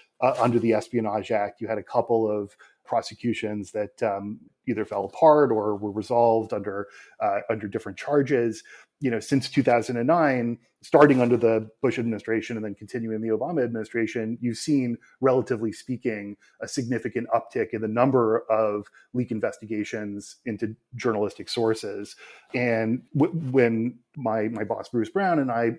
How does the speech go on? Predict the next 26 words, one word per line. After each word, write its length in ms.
uh, 160
published 360
that 120
article 420
in, 220
in 180
Lawfare, 420
we 120
said 400
that 200
the 60
Trump 220
administration's 640
record 560
isn't 440
that 420
different 540
from 160
what 180
we've 160
seen 240
under 220
Obama. 640
The 80
Obama 380
administration 1000